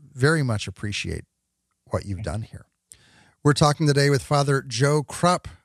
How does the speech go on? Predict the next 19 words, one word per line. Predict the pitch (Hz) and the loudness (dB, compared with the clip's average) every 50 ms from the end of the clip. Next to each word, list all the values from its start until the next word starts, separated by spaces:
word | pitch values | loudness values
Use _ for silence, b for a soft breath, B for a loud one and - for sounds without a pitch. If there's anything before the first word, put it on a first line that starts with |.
| _ _ | _ _
of | - 123 120 117 | -4 -4 -4 -4
a | 117 | -6
priest | - - - 170 170 - - | -6 -2 0 0 0 2 0
of | 143 127 | 0 0
the | 123 120 | 0 0
Diocese | 131 127 127 139 139 127 - 151 143 131 117 | 2 2 2 2 0 0 0 0 0 0 0
of | 123 107 110 | -2 -2 -2
Lansing | 117 120 127 131 131 - - 127 123 120 | 0 0 0 0 0 0 0 -2 -2 -2
in | - 123 117 113 117 | -2 -2 -2 0 0
Michigan. | 131 147 - - 143 135 127 131 131 B B B B B B B B B B | 0 0 0 -2 -2 -2 -2 -4 -4 B B B B B B B B B B
And | 151 147 151 156 156 - _ | 2 4 4 2 0 -4 _
we're | - - 156 170 170 | -8 -2 -2 0 0
talking | - - 220 254 - - 247 233 220 | 0 0 -2 -2 0 2 2 2 2
about | 180 165 160 165 165 - - | 2 0 0 0 -2 -2 -4
how | - - - 170 175 190 202 208 | -8 -8 -6 -4 -4 -2 -2 -4
to | - - 170 - _ - | -4 -4 -6 -6 _ 0
orient | 175 185 208 240 254 254 247 233 220 185 - | 2 2 2 2 2 2 2 4 2 2 2
our | 185 170 170 175 | 2 2 0 0
days, | 160 151 170 180 185 165 135 123 123 143 180 196 185 - - - | 0 0 0 2 4 4 2 2 2 0 -2 -2 -4 -6 -8 -8